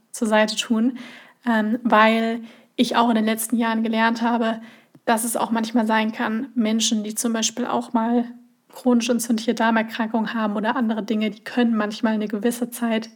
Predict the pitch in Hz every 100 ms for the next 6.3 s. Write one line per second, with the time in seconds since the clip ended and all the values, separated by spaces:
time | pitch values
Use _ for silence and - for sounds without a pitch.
0 | _ - 233 220 214 214 214 - 226 240
1 | - 240 220 208 240 240 254 - - -
2 | - - _ - 226 226 214 226 - 214
3 | 226 226 - 226 226 220 233 226 233 220
4 | 226 247 - - - 220 226 220 - 240
5 | 220 226 233 220 - 240 240 226 220 -
6 | 226 220